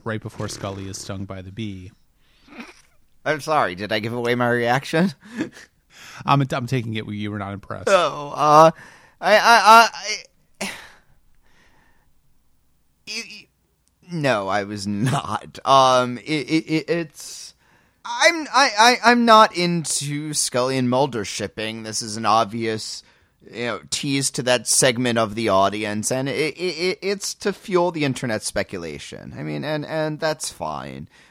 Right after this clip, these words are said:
Speaker 2: I, you know who's watching your movie. You're gonna throw them a bone. So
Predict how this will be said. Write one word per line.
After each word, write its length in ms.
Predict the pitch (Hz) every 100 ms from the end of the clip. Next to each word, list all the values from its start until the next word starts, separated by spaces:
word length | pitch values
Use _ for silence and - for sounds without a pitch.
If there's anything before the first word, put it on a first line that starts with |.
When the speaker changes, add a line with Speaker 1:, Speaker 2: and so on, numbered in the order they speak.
| _
Speaker 2:
I, 200 | - 101
you 220 | 80 123
know 240 | 123 113 101
who's 220 | 104 87
watching 400 | 87 85 - 82
your 120 | 78
movie. 340 | 73 71 60 82
You're 200 | 76 82
gonna 200 | 87 82
throw 240 | 98 85
them 160 | 76 73
a 40 |
bone. 480 | 67 67 64 64 73
So 480 | - 73 73 71